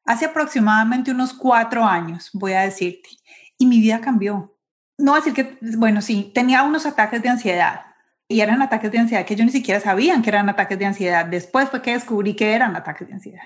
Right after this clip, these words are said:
<laughs> Y de verdad el que me enseñó a, eh, a definir lo que eran ataques de ansiedad fue Tony Robbins en un curso que hice con él.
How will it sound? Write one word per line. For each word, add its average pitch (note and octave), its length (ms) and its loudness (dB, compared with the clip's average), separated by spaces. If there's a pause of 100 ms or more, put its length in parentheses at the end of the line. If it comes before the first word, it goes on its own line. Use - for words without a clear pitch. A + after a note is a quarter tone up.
(220)
<laughs> A#3 360 2 (600)
Y C#4 120 4
de C4 100 4
verdad A#3+ 260 4
el C4 60 -4
que F4 120 2
me D#4+ 100 2
enseñó C4 600 6
a, B3 80 4 (160)
eh, A3+ 340 2
a A3 40 4
definir A3 460 4
lo C4 120 0
que C4 80 -2
eran A3 180 2
ataques G#3+ 260 0
de B3 60 0
ansiedad A#3+ 360 2
fue G#3+ 340 -4 (120)
Tony A#3+ 360 2
Robbins G#3+ 440 2 (100)
en G#3+ 140 0
un G#3 80 2
curso G#3+ 320 -4
que E3 100 -10
hice E3+ 220 -10
con F3+ 180 -6
él. G3+ 240 -12